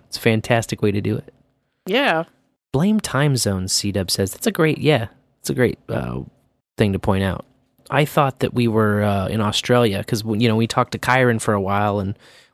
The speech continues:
Speaker 1: we figured out that he lives in the there of here, and then we thought here was there after that, and it was just a, just a mess. So I'm, like, in the Brisbane time zone mentally.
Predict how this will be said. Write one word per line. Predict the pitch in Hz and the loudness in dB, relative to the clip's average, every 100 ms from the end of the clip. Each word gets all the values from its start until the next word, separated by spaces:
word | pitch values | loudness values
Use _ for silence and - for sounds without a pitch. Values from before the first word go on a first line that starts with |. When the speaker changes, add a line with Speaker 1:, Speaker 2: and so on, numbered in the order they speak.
| - | -6
Speaker 1:
we | |
figured | 113 131 117 | 0 0 2
out | 117 117 - | 2 2 0
that | - | -6
he | - 139 | -4 -2
lives | 135 127 120 117 | 0 0 0 0
in | 113 | 0
the | 110 | 0
there | 120 123 123 | 2 2 2
of | 101 | 0
here, | 131 127 117 113 | 0 2 4 2
and | 110 | 2
then | 120 120 | 2 0
we | |
thought | 113 139 127 | 0 0 -2
here | - 160 | 0 2
was | 143 120 | 2 2
there | 117 110 104 | 2 2 2
after | 107 - - | 0 -2 -4
that, | 101 101 92 | -2 -4 -4
and | 104 95 - | -4 -4 -4
it | - | -6
was | 52 - | -8 -8
just | - - - | -4 -4 -4
a, | - - _ - - - | -10 -12 _ -20 -16 -4
just | 180 | 0
a | 117 | 2
mess. | 98 98 101 - - - _ _ _ _ _ _ _ - | 2 2 0 -2 -4 -6 _ _ _ _ _ _ _ -8
So | - 104 92 | 0 2 4
I'm, | 113 | 4
like, | 120 101 | 2 2
in | 104 | 0
the | 95 92 120 - _ _ _ - | 0 -2 -6 -12 _ _ _ 0
Brisbane | 113 110 110 95 | 2 4 2 0
time | - 98 101 | 0 0 0
zone | 98 101 90 98 - _ _ _ _ | 2 0 0 -4 -12 _ _ _ _
mentally. | 101 98 - 92 92 | 0 2 2 0 0